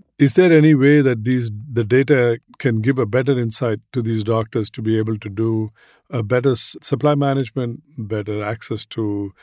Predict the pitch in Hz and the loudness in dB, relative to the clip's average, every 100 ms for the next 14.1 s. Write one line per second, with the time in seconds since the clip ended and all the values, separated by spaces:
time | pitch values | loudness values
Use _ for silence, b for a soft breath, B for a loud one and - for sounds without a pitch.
0 | B B B 107 127 139 139 127 113 107 | B B B -2 2 4 2 2 -2 -4
1 | - 117 120 131 127 117 113 104 104 123 | -2 -2 0 -2 -2 -4 -6 -6 -6 -4
2 | 110 113 110 110 104 _ 120 104 104 - | -2 -2 -2 -4 -8 _ -8 -6 -6 -4
3 | 117 117 110 110 117 101 104 - 123 110 | -4 -4 -6 -6 -8 -8 -10 -8 -8 -6
4 | 117 107 104 113 - 113 101 - B B | -4 -4 -4 -6 -6 -8 -10 -14 B B
5 | B - 143 127 135 127 123 123 120 120 | B -2 0 0 0 0 0 0 0 0
6 | 107 104 101 131 127 110 120 120 113 113 | -4 -6 -4 -2 -2 -2 -2 -2 -4 -4
7 | - 107 98 - b b b 113 127 135 | -4 -4 -4 -12 b b b -4 0 0
8 | 123 110 113 113 113 107 - 123 120 107 | -2 -2 -2 -2 -6 -8 -6 -4 -4 -6
9 | 120 107 107 120 - 123 117 120 110 - | -6 -4 -4 -4 -2 -4 -4 -6 -6 -6
10 | 117 107 - 117 107 110 104 104 113 120 | -6 -6 -6 -4 -2 -4 -4 -4 -4 -4
11 | 117 107 110 110 120 110 107 110 104 101 | -6 -4 -6 -4 -4 -4 -4 -6 -6 -6
12 | 113 - 120 113 120 113 B B B B | -8 -4 -4 -4 -6 -8 B B B B
13 | 104 120 127 117 117 113 110 104 110 107 | -2 0 0 -2 -2 -2 -2 -2 -2 -2
14 | 107 | -6